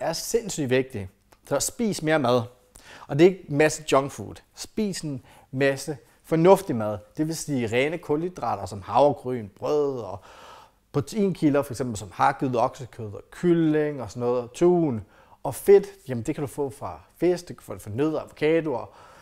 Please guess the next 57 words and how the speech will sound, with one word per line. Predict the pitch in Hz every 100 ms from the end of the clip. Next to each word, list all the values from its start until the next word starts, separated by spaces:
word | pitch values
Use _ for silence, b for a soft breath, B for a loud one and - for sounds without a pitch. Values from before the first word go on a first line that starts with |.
| B -
øh, | 123 107
kokosolie | - 190 202 165 139
og |
så | 135
videre. | 135 139
Så | -
for | 220
at | 233
spise | - 165 - -
clean | - 196 196
food, | - 131 117 117 _
fordi | - 180 - 196 208
hvad | 180
der | 180
er |
mange, | 170 165 165 226
der | 262
tror, | 190 - 302 147 95 - _ _ _
og | 143
nu |
håber | 135 175
jeg |
ikke, | 165
den | 180
her | 160
video | 165 151
bliver | 131
for | 110 123
lang, | 131 147
men | 131
vi | 131
er |
jo | 156
på | 185 135
YouTube, | 143 156 127 110
så | 127
jeg | 135
håber, | 160
det | 143
er |
okay. | 147 120 143 120 B B B B 165
Men | 180
hvad | 180 180
der |
er | 180
mange, | 180 226
der |
tror, | 196 - 208
det | 196 190
er, | 170
at |
man | 180 175
kan | 180
omdanne | 175 214 185 151 123
fedt | - 180
til | 190
muskler, | 180 226 - 110